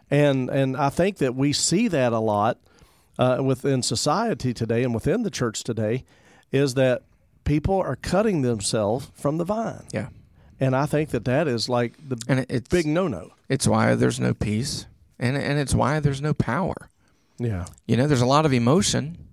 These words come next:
Speaker 1: Right.
Speaker 2: Right? But I could care less about emotion.
Speaker 1: Right.
Speaker 2: Right? You know, a, a few tears and a, and a few chill bumps aren't, aren't going to, you know, make, make me a warrior <laughs> in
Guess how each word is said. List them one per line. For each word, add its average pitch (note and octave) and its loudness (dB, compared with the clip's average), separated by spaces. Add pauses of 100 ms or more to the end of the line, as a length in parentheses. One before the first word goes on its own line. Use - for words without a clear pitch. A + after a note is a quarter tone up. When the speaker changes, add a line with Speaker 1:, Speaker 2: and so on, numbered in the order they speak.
(480)
Speaker 1:
Right. A#2 0 (340)
Speaker 2:
Right? C3+ 2
But A#2+ 0
I C#3 -2
could B2+ -6
care C3 -2
less C3 0
about G#2 0
emotion. B2 0 (180)
Speaker 1:
Right. A#2+ 2
Speaker 2:
Right? C#3 0 (640)
You B2 0
know, C#3+ -2 (100)
a, C#3+ -2 (180)
a D3 -2
few D3 0 (180)
tears C#3+ 2
and B2+ 0
a, B2 0
and A#2+ -2
a A#2 0
few C#3+ 0
chill C#3 0
bumps A#2 0
aren't, C3 0
aren't C3+ 0
going A#2+ 0
to, A#2+ 0 (720)
you B2 -2
know, A2+ -2 (180)
make, C3 -2
make B2 0
me B2 2
a A#2 4
warrior C#3 2
<laughs> - -4
in - -4